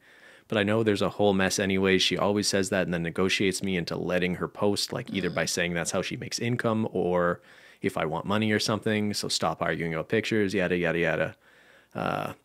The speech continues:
Speaker 1: I'm just so fed up and upset that my mom is mad at me for wearing my new hoodie every day. She's mad I won't take it off for any event and think it's inappropriate to wear certain things. I know it's really weird, but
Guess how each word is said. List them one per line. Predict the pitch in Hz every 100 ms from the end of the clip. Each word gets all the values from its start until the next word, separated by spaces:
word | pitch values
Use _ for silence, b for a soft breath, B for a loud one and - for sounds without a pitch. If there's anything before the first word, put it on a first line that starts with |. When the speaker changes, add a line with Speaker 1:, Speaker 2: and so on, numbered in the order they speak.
| -
Speaker 1:
I'm | 104
just | 98
so | 123
fed | 117 113
up | 107 104
and | 98
upset | 92 - 110
that | 98
my | 101 95
mom | 92 95
is | 92
mad | 90 90
at | 90
me | 90
for | 87 85
wearing | 85 85 85
my | 82
new | 85 87
hoodie | 85 92 87
every | 85 87
day. | 85 82
She's | - 95 87 -
mad | 87 90 87
I |
won't | 82 85 90
take | 104
it | 90
off | 80 85
for | - 85 -
any | 95 131
event | 131 123 117 110
and | 95
think | 104 95
it's | 92
inappropriate | 95 92 95 90 92
to | -
wear | 87 82
certain | - 87 80
things. | 95 90 85 - b b b b b
I | 95
know | 92
it's | 92 -
really | 92
weird, | 90 90 90 87
but | 85 78